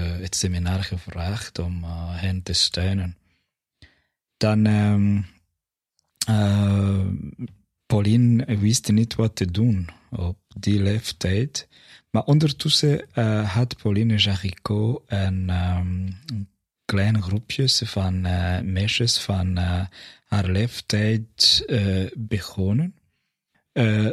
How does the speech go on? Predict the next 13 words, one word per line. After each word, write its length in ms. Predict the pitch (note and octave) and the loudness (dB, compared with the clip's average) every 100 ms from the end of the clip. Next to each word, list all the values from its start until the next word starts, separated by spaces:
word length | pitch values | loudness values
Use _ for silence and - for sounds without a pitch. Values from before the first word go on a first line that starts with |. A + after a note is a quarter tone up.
| - | 0
ze 920 | A2 - G#2+ G#2+ G#2 G2+ G2+ G2+ A#2+ | 0 2 2 2 2 2 0 0 -4
gingen 300 | B2 A#2 A2 | 0 2 4
samen, 480 | - G#2+ A2 C3+ C#3 | 2 2 2 2 2
ze 180 | A#2+ G#2+ | 0 0
kwamen 300 | A2 A2 A2 | 0 0 0
samen 720 | - A2 A#2 A#2 A2+ A#2 - | 0 0 2 2 2 0 -2
eigenlijk, 580 | A2 A2 G#2 G2+ - - | -2 0 -2 -4 -4 -4
eh, 400 | G2+ G2 - G#2+ | -2 -2 -2 -2
elke 260 | A2 - | -2 -2
week 340 | F#2+ G2 C3+ - | -2 -2 -2 -2
om 200 | B2 A2+ | -2 -2
te 140 | G2+ | -4
bidden. 380 | F2+ A#2 C#3+ | -2 -2 -4